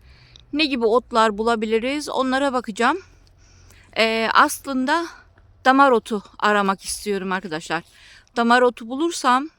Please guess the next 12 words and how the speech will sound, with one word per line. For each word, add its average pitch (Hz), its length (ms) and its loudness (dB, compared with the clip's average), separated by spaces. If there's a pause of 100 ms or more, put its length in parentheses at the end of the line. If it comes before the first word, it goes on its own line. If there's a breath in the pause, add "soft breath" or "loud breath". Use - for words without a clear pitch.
(120)
ince 240 360 2
damar 208 220 0
otundan 196 520 -6
daha 202 200 -2
çok, - 320 -8 (480 loud breath)
e, 214 440 2
turşusunu 262 720 -4 (680 soft breath)
yapıyorlarmış 233 880 -2
ve, 277 240 -4
e, 254 560 -4
çok - 480 -8 (280)
faydalıymış. 277 840 0